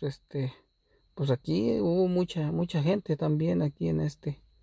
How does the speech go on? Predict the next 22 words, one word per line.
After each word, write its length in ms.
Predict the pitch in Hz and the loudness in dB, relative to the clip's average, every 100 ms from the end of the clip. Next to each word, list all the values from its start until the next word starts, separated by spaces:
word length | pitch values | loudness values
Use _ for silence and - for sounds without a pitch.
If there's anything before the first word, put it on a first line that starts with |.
| _ _ _ _ _ _ - | _ _ _ _ _ _ -4
en 100 | 156 | 0
este 320 | 147 - 156 | 0 0 -2
panteón. 460 | 160 139 151 202 180 | 0 2 4 4 4
Incluso 400 | 156 165 170 165 | 2 2 2 2
podemos 400 | 156 147 151 143 | 4 4 4 2
ver 160 | 156 | 4
ahí 200 | 143 143 | 4 2
un 200 | 151 147 | 2 0
puestecito 640 | 143 143 135 143 139 160 143 | 2 2 2 0 -2 -2 -6
que 160 | - | -2
apenas 340 | 139 156 151 147 | 0 2 2 2
lo 120 | 143 | 0
están 260 | 135 151 | 0 -2
desarmando. 800 | 147 143 139 139 156 170 151 147 _ _ _ _ _ _ _ _ _ - | -2 0 0 2 2 2 0 -4 _ _ _ _ _ _ _ _ _ -2
Pues 220 | 147 131 | 2 4
ya 180 | 135 131 | 4 4
se, 360 | - 135 123 - _ _ _ _ _ _ _ _ _ _ _ _ | 0 -2 -2 -8 _ _ _ _ _ _ _ _ _ _ _ _
se, 300 | _ - 139 | _ 0 2
este, 480 | 131 - - 135 131 _ _ _ _ _ _ _ _ _ _ _ _ _ _ _ - _ | 2 -2 -4 -2 -2 _ _ _ _ _ _ _ _ _ _ _ _ _ _ _ -20 _
este, 640 | 254 160 135 - - 143 - | -4 -2 -2 -10 -10 -10 -10
se 220 | - - | -4 0
terminó 640 | 139 151 139 139 139 151 | 4 4 4 2 2 0